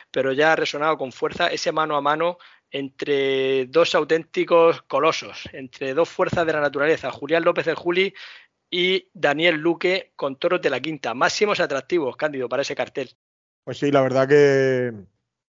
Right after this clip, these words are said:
Speaker 2: eso es un cartel, eso es el mano a mano que la afición quiere, ese tipo de manos a mano. Porque estamos hablando de, del torero de, del año pasado, del mejor momento, como Daniel Luque, con la máxima figura que el año pasado se reivindicó con esa ca-,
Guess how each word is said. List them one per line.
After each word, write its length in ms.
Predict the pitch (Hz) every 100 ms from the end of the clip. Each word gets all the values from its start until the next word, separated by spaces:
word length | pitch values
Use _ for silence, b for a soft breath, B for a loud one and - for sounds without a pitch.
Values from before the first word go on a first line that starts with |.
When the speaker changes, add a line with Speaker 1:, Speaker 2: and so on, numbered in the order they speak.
| _ _ _ _ -
Speaker 2:
eso 180 | 156 175
es 80 |
un 140 | 143 160
cartel, 500 | 147 131 156 165 170
eso 200 | - 147
es 80 | 170
el 60 | 156
mano 260 | 151 151
a 60 | 151
mano 320 | 147 151 170
que 140 | 147 131
la 80 |
afición 540 | 127 135 117 143 147 151
quiere, 420 | - 156 131 104 _
ese 220 | 156 143
tipo 240 | 151 165 160
de 100 | 135
manos 300 | 135 151 139
a 80 | 117
mano. 300 | 139 123 - b b b b
Porque 240 | - 135 143
estamos 260 | 151 156
hablando 340 | 151 170 160 143
de, 300 | 139 135 131
del 240 | 131 131
torero 320 | 143 139 160
de, 360 | 165 160 160 156
del 200 | 143 151
año 240 | 156 160
pasado, 380 | 147 139 160 151
del 120 | 143
mejor 240 | 139 139 160
momento, 540 | 151 151 160 151 113 b b _
como 220 | - 143
Daniel 320 | 135 139 165
Luque, 480 | 160 175 170 185 196 _ _ _ _
con 260 | 147 143
la 100 | 139
máxima 420 | 139 165 - 170 160
figura 500 | 165 156 185 185 175
que 60 |
el 80 | 147
año 200 | 151 165
pasado 460 | 156 151 170 165 160
se 120 | 160
reivindicó 680 | 151 147 143 139 139 165 151
con 120 | 147
esa 180 | 151 160
ca-, 240 | 147 147